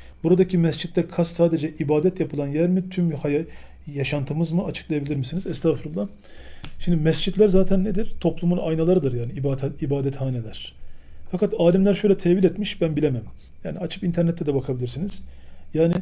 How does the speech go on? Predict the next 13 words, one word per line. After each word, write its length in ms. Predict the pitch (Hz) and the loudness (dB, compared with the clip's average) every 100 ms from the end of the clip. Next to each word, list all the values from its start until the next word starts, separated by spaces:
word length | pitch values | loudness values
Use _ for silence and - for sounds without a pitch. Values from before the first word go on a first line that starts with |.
| - - - | -4 -10 -2
"Mescitler 540 | 147 143 170 190 165 | 0 0 4 6 8
dolu 160 | 170 208 | 6 8
olacak, 360 | 190 190 202 - | 6 6 0 -2
içinde 320 | - 170 170 | -2 2 4
hakiki 480 | 175 156 160 170 170 | 4 2 -2 -2 2
bir 140 | 190 196 | 0 2
tane 220 | 165 151 | 0 0
mümin 380 | 147 156 156 165 | 0 0 0 0
olmayacak." 560 | 185 180 151 131 131 123 | 2 2 2 0 -2 -2
kelamına 540 | 147 147 151 180 220 - - - - - | -2 0 0 0 -2 -8 -18 -20 -20 -16
şöyle 320 | - 196 151 | 4 6 6
tevil 260 | 135 143 131 | 0 -2 -2
etmişler. 580 | 123 123 - 202 - | -2 -6 -2 -2 -2